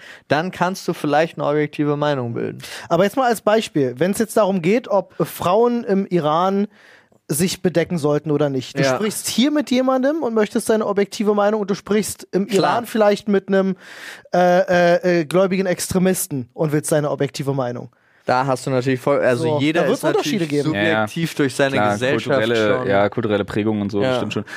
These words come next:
Speaker 3: Aber ich glaube, Paul ist dem Ganzen am nächsten auf der Spur. Also, dass du immer mehr Faktoren eliminierst, die das überhaupt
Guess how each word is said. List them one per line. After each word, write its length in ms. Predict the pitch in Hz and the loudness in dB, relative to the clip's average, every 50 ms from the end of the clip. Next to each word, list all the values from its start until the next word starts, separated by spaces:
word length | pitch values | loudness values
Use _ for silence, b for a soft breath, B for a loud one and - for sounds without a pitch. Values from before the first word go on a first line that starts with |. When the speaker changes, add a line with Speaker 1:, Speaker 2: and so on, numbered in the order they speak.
| B B | B B
Speaker 3:
Aber 120 | - 110 113 | -2 0 0
ich 80 | 113 | 0
glaube, 200 | - 123 135 143 | 2 2 2 2
Paul 280 | 123 117 120 123 143 151 | 0 0 0 2 2 2
ist 160 | 147 - - | 0 0 -2
dem 160 | 131 135 135 | -2 -2 0
Ganzen 320 | 131 123 127 131 - 120 123 | 0 0 -2 -2 -2 -4 -2
am 120 | 117 117 120 | 0 0 0
nächsten 360 | 120 123 135 - - - 113 | 0 0 -2 -4 -6 -6 -6
auf 120 | 107 - | -4 -4
der 100 | - 113 | -4 -6
Spur. 420 | - - - _ 113 113 113 104 101 - _ b b b b b b - - | -6 -8 -8 _ -2 -2 -2 -2 -4 -8 _ b b b b b b -8 -6
Also, 160 | 98 98 101 | -4 -2 0
dass 180 | 98 110 - - | 0 -2 -2 -2
du 160 | 120 113 - - | -4 -6 -4 -2
immer 240 | 117 127 143 139 135 | -2 -2 0 0 0
mehr 440 | 135 131 127 127 131 135 131 131 135 | 0 0 0 0 2 2 2 0 0
Faktoren 600 | - - - 123 - _ - - 131 127 127 127 | -2 -4 -4 -4 -4 _ -6 -4 -2 0 0 -2
eliminierst, 800 | - - 120 123 120 123 120 120 120 120 123 123 123 123 - - | -2 -2 -2 0 0 0 0 0 0 0 0 0 -2 -4 -6 -6
die 80 | 117 107 | -4 -2
das 260 | 107 107 110 - - | 0 0 -2 -2 -8
überhaupt 640 | - - 120 117 104 107 110 110 117 - _ - - | -14 -8 -6 -4 -2 -2 -2 -4 -4 -6 _ -20 -20